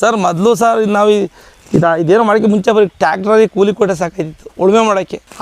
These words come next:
ಆದಾಯ ಕಮ್ಮಿ, ಉಳುಮೆ ಜಾಸ್ತಿ ಆಗ್ತಿತ್ತು. ಇವಾಗ ಉಳುಮೆ ಇಲ್ಲ, ಆದಾಯ ಜಾಸ್ತಿ ಆಗ್ತಾ ಇದೆ. ಇದು ಸರ್, ಮೂರು ತಿಂಗಳಿಗೆ ಒಂದ್ಸತಿ ಕಟಾವು ಮಾಡ್ಬಿಟ್ಟು ಸಾಕು, ಬೆಸ್ಕೆಟ್ ಹೊಡೆದ್ರೆ ಎಲ್ಲ ಗೊಬ್ಬರ ಆಗುತ್ತೆ, ಚೆನ್ನಾಗಿ ಮತ್ತೆ ಇದಾಗುತ್ತೆ. ನಮ್ದೇ ಸಾ-, ಇದೇ ಇದರಿಂದ ಏನು ಇದ-, ಸ-,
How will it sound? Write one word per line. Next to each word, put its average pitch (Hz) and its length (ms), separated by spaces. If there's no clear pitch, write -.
ಆದಾಯ 240 280
ಕಮ್ಮಿ, 240 240
ಉಳುಮೆ 214 240
ಜಾಸ್ತಿ - 220
ಆಗ್ತಿತ್ತು. 175 320
ಇವಾಗ 202 120
ಉಳುಮೆ 240 220
ಇಲ್ಲ, 247 100
ಆದಾಯ 208 200
ಜಾಸ್ತಿ 170 260
ಆಗ್ತಾ 160 260
ಇದೆ. 165 100
ಇದು 196 120
ಸರ್, 262 160
ಮೂರು 262 200
ತಿಂಗಳಿಗೆ 285 240
ಒಂದ್ಸತಿ 254 220
ಕಟಾವು 240 220
ಮಾಡ್ಬಿಟ್ಟು 233 240
ಸಾಕು, 208 240
ಬೆಸ್ಕೆಟ್ 226 300
ಹೊಡೆದ್ರೆ 196 240
ಎಲ್ಲ 226 140
ಗೊಬ್ಬರ 196 220
ಆಗುತ್ತೆ, 190 260
ಚೆನ್ನಾಗಿ 214 280
ಮತ್ತೆ 226 240
ಇದಾಗುತ್ತೆ. 175 420
ನಮ್ದೇ 214 300
ಸಾ-, 175 140
ಇದೇ 208 220
ಇದರಿಂದ 226 320
ಏನು 214 160
ಇದ-, 180 240
ಸ-, 170 100